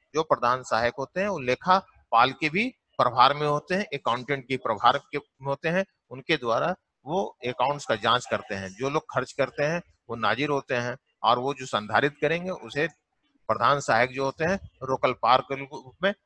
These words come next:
उसे निरीक्षण करते हैं। तो बिहार बोर्ड मिसलेनियस में है रूल के अंतर्गत जो प्रधान सहायक होते हैं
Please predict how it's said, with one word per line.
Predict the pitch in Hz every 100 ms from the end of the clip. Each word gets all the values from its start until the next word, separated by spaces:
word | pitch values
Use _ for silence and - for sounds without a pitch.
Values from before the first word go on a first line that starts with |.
| _
उसे | 123 180 180
निरीक्षण | 135 117 - 131
करते | 123 120 170
हैं। | 175 202
तो | - - 127 139 -
बिहार | 117 120 147
बोर्ड | 123 127 123
मिसलेनियस | 117 113 127 151 160 -
में | 170 - _ _ -
है | 160 196 _ _ _ _
रूल | 131 135 151
के | 131
अंतर्गत | 123 131 160 185 _ _
जो | 143 170
प्रधान | 147 113 123
सहायक | 127 127 127 143
होते | 143 - 147
हैं | 160